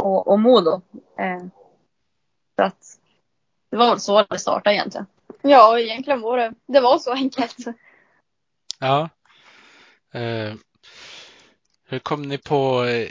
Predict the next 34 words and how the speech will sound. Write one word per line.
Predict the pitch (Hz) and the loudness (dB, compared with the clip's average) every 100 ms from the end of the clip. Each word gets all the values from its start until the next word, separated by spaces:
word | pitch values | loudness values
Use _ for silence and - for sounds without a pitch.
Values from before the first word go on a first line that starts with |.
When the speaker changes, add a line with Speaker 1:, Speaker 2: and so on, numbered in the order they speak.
| - | -10
Speaker 3:
idén | 135 131 135 127 | -10 -4 -2 -2
att, | 123 117 _ - - - _ _ _ _ | -4 -12 _ -16 -14 -16 _ _ _ _
att | - - | -16 -12
det | 131 | -12
skulle | - 131 | -8 -6
handla | 117 127 123 123 | -4 -6 -6 -8
om | 127 | -8
just | 120 117 - | -12 -12 -10
mat | 139 190 - _ | -6 -6 -6 _
då? | - 127 - _ _ _ _ _ _ _ _ _ _ _ _ _ _ _ _ _ _ _ - | -18 -18 -18 _ _ _ _ _ _ _ _ _ _ _ _ _ _ _ _ _ _ _ -6
Speaker 1:
Ehm, | 202 196 190 185 185 185 190 | -2 0 0 -2 -8 -14 -6
det | 202 | 4
var | 254 | 6
väl | 302 | 4
mest | 226 220 - | 2 -4 -6
typ, | 220 - | -10 -2
eh, | 202 | 4
jag | 202 202 208 | 4 4 4
har | 214 262 | 2 2
hört | 247 - | -2 -6
tidigare | 226 220 220 208 | -10 -2 0 0
att, | 208 - | -2 -4
eh, | 190 185 185 _ _ _ _ _ | -4 -2 -4 _ _ _ _ _
att | - 202 202 | -4 -4 -6
det | 202 | -10
är | |
någon | 208 202 | -6 -6
som | 202 | -4
har | 208 | -4
gjort | 202 196 | -4 -4
den | 202 | -2
här | 196 | -2
boken | 185 190 - 190 180 | -4 -8 -2 -2 -2
i, | 190 185 | -6 -8